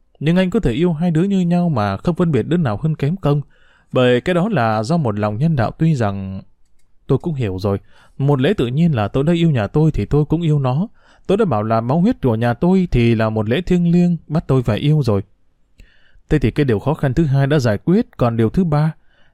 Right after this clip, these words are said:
tỷ dụ sau này anh không có con, chỉ có một mình nó, lúc về già anh có thấy hối hận rằng dòng họ nhà anh lại phải chuyển sang tay một người không phải giống anh không?" "Tôi đã bảo rằng nhà tôi tức là tôi, tôi yêu nhà tôi là đủ.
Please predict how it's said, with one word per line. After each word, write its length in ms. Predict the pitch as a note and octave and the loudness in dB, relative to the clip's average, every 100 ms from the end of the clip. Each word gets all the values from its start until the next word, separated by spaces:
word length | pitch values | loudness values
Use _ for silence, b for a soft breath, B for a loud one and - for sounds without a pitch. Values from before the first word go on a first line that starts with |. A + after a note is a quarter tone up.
| _ | _
tỷ 140 | C#3 | 0
dụ 280 | C3 C3 B2 | 4 2 2
sau 200 | - E3 | 2 0
này 360 | C3+ A2 G#2+ G#2+ | 2 0 0 -2
anh 220 | D3+ D#3+ | -4 -2
không 180 | E3 E3 | -2 0
có 100 | G3+ | -2
con, 400 | - D#3+ E3+ D#3+ - | 0 0 0 -2 -4
chỉ 100 | - | -4
có 140 | C3 G3 | 0 0
một 140 | C#3 | 0
mình 260 | A2 A2+ A2 | 0 -2 0
nó, 300 | A#2+ E3 B3 | 0 -2 -4
lúc 220 | - E3+ B3 | -2 -2 0
về 140 | C3 | 0
già 180 | A2+ A#2 | 2 0
anh 160 | C3+ | 0
có 100 | E3+ | -2
thấy 180 | G3 F#3+ | 0 2
hối 240 | F3+ F#3+ A#3 | 2 0 0
hận 240 | B2+ A#2 | -2 0
rằng 220 | A#2 A2+ G#2+ b b b | -2 -2 -6 b b b
dòng 220 | - C#3+ C#3+ | -2 -2 0
họ 120 | C#3 | -2
nhà 160 | C3+ | 0
anh 180 | C#3 G3 | 0 0
lại 120 | D3 | 0
phải 140 | A2 A#2 | 0 -2
chuyển 220 | B2+ A2 | 0 -2
sang 240 | - F3 | -2 -4
tay 100 | E3 | 0
một 160 | F3 A#2 | 0 0
người 300 | G#2+ G#2+ G#2+ | -2 -2 -2
không 200 | - F#3 | -2 -2
phải 120 | B2 | -2
giống 220 | G2+ C3 | -2 -2
anh 160 | G3 E3 | 0 -2
không?" 280 | E3 D#3 F#3+ - - _ _ _ _ _ _ - - | 0 -2 -2 -8 -20 _ _ _ _ _ _ -20 -6
"Tôi 460 | - C3 B2+ B2+ A#2+ | 0 2 2 2 0
đã 120 | A#2+ | -2
bảo 260 | D#3+ G#2+ G#2 | -2 -2 0
rằng 200 | A2+ A2+ | -2 0
nhà 140 | A2+ | -4
tôi 280 | - D#3+ E3 | 0 0 0
tức 200 | A3 A3+ | 0 -2
là 160 | B2 | -2
tôi, 340 | G2+ C3 D3+ D#3+ - | -2 -2 -2 -2 -4
tôi 120 | - F#3+ | -2 2
yêu 140 | G3+ | 2
nhà 160 | D3+ A2+ | 2 0
tôi 200 | F#3 F3 | 0 2
là 140 | A#2 | 2
đủ. 320 | G#2 G2+ G2 | 2 0 -2